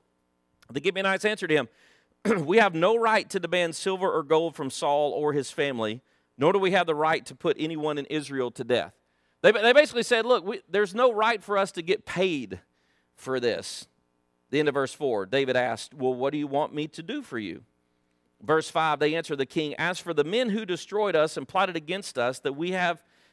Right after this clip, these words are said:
decimated and have no place anywhere in Israel, let seven of his male descendants be given to us to be killed, and their bodies exposed before the Lord at Gibeah of Saul, the Lord's chosen one."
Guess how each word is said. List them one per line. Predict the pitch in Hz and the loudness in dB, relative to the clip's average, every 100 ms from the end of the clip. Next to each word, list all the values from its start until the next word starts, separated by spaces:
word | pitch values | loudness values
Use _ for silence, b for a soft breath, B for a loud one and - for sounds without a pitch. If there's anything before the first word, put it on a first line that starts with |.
| b 110 | b _
decimated | 165 185 - 180 180 180 | 4 4 2 0 0 2
and | 156 156 | 0 0
have | 160 147 | 0 -2
no | 143 156 208 | -2 0 0
place | - 208 190 - | 0 -2 -2 -6
anywhere | 175 175 160 160 | -8 -6 -2 0
in | 139 | 0
Israel, | 117 147 123 107 104 107 - _ _ _ _ - | -2 -6 -4 -2 -2 -4 -10 _ _ _ _ -2
let | 147 156 | 0 0
seven | - - 208 220 214 | -2 2 2 2 0
of | 175 | 0
his | 185 156 | 0 -2
male | 160 165 | -2 0
descendants | 151 - 170 151 110 | 0 -4 -4 -4 -6
be | 127 | -12
given | 120 147 143 | -6 -2 0
to | 120 | 0
us | 117 | -2
to | - 120 | -4 -10
be | 117 | -10
killed, | - - 196 127 117 110 123 _ _ _ _ | -10 -4 -2 0 -2 -6 -10 _ _ _ _
and | 127 135 | -2 0
their | |
bodies | 117 127 156 160 127 | 0 -2 -2 -4 -6
exposed | 113 - - 151 156 127 | -10 -10 -4 -2 -2 -8
before | 120 - 139 120 | -12 -8 -6 -6
the | |
Lord | 117 131 131 107 | -6 -2 -2 -2
at | 104 | -6
Gibeah | 104 139 123 113 | -4 -4 -2 -2
of | 101 101 - | -2 -6 -10
Saul, | - 147 117 98 101 - | -8 -4 -2 -2 -4 -8
the | 113 | -10
Lord's | 113 117 120 110 - | -8 -6 -6 -8 -12
chosen | - 151 147 107 92 | -8 -8 -8 -12 -14
one." | 85 76 | -14 -16